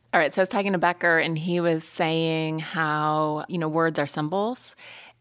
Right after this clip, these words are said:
and sometimes they allow us to express what's happening, but that they're just symbols.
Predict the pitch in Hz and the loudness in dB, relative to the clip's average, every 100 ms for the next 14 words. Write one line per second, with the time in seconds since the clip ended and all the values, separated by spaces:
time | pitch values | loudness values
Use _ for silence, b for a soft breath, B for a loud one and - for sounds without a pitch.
0 | - 165 160 160 160 160 160 160 - _ | 0 4 4 4 2 0 0 -2 -6 _
1 | - - 180 196 165 160 156 156 147 151 | -4 -2 0 0 0 2 2 4 4 4
2 | 147 - 156 143 - - 135 143 - 151 | 0 -2 -4 -4 -2 0 0 0 -4 -8
3 | - 185 - 156 151 143 139 139 - 151 | -4 -4 -4 -2 -2 -2 -2 -4 -2 -2
4 | - 165 165 196 - 151 151 196 240 277 | 0 0 0 -2 -2 -2 2 2 0 -4